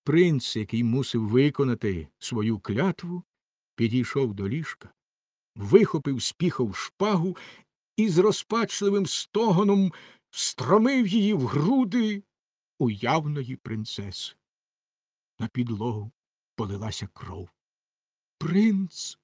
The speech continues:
заточився. «Горе мені!» вигукнув він. «Що я накоїв? Адже я знав, що мій мстивий брат хитрістю примусив мене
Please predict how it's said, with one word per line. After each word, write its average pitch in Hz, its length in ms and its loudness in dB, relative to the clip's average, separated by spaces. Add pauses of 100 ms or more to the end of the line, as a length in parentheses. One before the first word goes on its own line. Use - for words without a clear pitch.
(160)
заточився. 156 1000 -4 (440)
«Горе 156 840 6
мені!» 131 640 -2
вигукнув 117 680 0
він. 135 420 -4 (100)
«Що - 720 -2
я 180 180 -4
накоїв? - 840 -8 (2000)
Адже 190 360 -2
я 190 140 2
знав, 175 480 -2
що 160 200 -8
мій 160 180 -2
мстивий 160 520 -2
брат 165 440 -4
хитрістю 175 720 -4
примусив 160 720 0
мене 139 400 -4